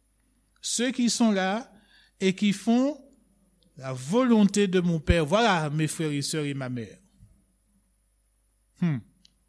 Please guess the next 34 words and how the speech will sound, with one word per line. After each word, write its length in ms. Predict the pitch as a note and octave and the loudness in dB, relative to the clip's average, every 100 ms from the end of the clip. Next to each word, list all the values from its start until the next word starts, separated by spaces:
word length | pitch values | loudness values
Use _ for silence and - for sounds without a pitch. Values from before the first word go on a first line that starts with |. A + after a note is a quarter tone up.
| _ _ _ _ _ _ _ _ _ _ _ - | _ _ _ _ _ _ _ _ _ _ _ -16
Euh, 460 | C#3+ D3+ C3+ - E3+ | -12 -12 -12 -8 -6
j'aurais 260 | B2+ D3+ G3 | -4 -2 -2
été 140 | G3+ | 0
à 40 | F#3+ | -2
la 140 | F3+ | -2
place 220 | F3+ E3 | -2 -2
des 120 | D#3+ | 0
frères 220 | D#3+ F3 E3 | -2 -2 -2
et 100 | D#3+ | -2
sœurs 220 | D#3+ D#3+ | -2 -4
et 100 | D#3 | -4
de 120 | D#3 | -6
ma 160 | D3 C#3+ | -8 -8
mère, 320 | F3 G3+ A#3 - F#3+ | -6 -8 -10 -14 -14
j'aurais 680 | D#3 D3+ D#3+ D#3 D3 C#3+ - E3 A3+ | -12 -12 -10 -10 -12 -16 -18 -18 -12
plié 260 | F#3+ E3 E3+ | -8 -6 -4
bagage 440 | E3 D3+ F#3 F#3+ | -6 -4 0 0
et 80 | E3+ | -2
puis, 280 | E3+ F3 E3 - - _ _ _ _ _ _ - - - - | -6 -8 -8 -8 -14 _ _ _ _ _ _ -20 -20 -14 -10
<laughs> 380 | - - - _ - _ _ _ - - - - _ - | -8 -8 -10 _ -18 _ _ _ -20 -20 -20 -20 _ -6
parce 200 | D#3 - | -4 -2
que 140 | E3+ | 0
c'est 180 | - D#3+ | 0 2
un 140 | E3 | 2
vent, 280 | E3+ B3 G#3+ | 2 0 -2
hein, 140 | G3+ | -4
comme 180 | G3 F3+ | -4 -6
on 80 | F3 | -8
dit 160 | D#3 D#3 | -10 -14
chez 160 | E3 | -12
les 120 | D#3 | -12
jeunes. 260 | C#3+ D3+ D3+ - F3+ - F3+ - F#3 - - - - | -10 -6 -4 -4 -8 -10 -14 -14 -20 -16 -18 -16 -18
<laughs> 1600 | F3 - F3 _ - - _ - _ _ _ _ _ _ _ _ | -18 -16 -18 _ -18 -18 _ -20 _ _ _ _ _ _ _ _
Waouh. 500 | - E3+ F3 C#3+ A#2+ | -12 -8 -6 -6 -8